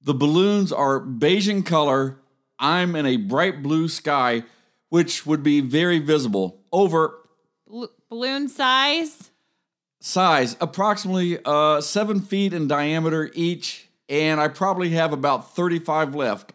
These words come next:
Speaker 1: Over.
Speaker 2: You're saying you have a cluster of thirty-five balloons?
Speaker 1: These are thirty-five weather balloons. Not one single balloon, sir. It is thirty-five weather balloons.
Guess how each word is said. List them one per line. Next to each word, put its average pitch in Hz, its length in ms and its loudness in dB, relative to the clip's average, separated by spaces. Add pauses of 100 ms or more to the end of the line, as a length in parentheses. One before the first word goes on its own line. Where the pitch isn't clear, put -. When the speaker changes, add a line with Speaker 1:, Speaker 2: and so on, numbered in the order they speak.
Speaker 1:
Over. 160 500 -2 (920)
Speaker 2:
You're 220 220 -10
saying 240 320 -4
you 240 60 -2
have 214 80 -4
a 214 60 -4
cluster 226 540 -6
of 202 100 -8
thirty-five 214 640 -4
balloons? 208 800 -4 (1500)
Speaker 1:
These 165 300 0
are 156 120 2
thirty-five 180 800 0
weather 160 360 2
balloons. 120 580 0
Not 165 340 2
one 185 300 0
single 180 360 0
balloon, 156 640 0 (200)
sir. 135 500 0 (140)
It 160 140 0
is 127 180 -4
thirty-five 165 680 0
weather 143 380 2
balloons. 104 580 0